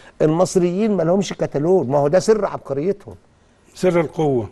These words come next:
Speaker 1: هو ده سر كل حاجه.
Speaker 2: هم بيبحثوا حتى الان
Speaker 1: لا، يا، يا، يا.
Speaker 2: في دراساتهم عن سر قوه
Speaker 1: يقدر.
Speaker 2: الشخصيه
Speaker 1: هو
Speaker 2: المصريه.
Speaker 1: ي-، هو يقدر، هو يقدر، هو يقدر.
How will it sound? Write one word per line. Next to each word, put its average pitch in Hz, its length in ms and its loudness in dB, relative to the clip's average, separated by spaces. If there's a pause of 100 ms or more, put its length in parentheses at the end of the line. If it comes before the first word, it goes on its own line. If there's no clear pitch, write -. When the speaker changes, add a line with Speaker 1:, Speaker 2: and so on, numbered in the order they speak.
Speaker 1:
هو 220 260 2
ده 208 120 2
سر 254 400 0
كل 262 280 2
حاجه. 226 520 0
Speaker 2:
هم 180 160 0
بيبحثوا 165 540 -4
حتى - 380 -6
الان 160 180 0
Speaker 1:
لا، 269 140 6
يا، 262 180 6
يا، 226 160 2
يا. 202 220 -2
Speaker 2:
في 170 140 -4
دراساتهم 208 600 -4 (420)
عن 143 260 -2
سر 202 540 2
قوه 196 380 2 (2000)
Speaker 1:
يقدر. 202 140 4
Speaker 2:
الشخصيه 175 420 2
Speaker 1:
هو 190 120 4
Speaker 2:
المصريه. 170 320 2
Speaker 1:
ي-، 165 160 -4
هو 208 160 2
يقدر، 185 480 2
هو 170 180 -4
يقدر، 135 400 -4 (100)
هو 139 200 -2
يقدر. 117 360 -2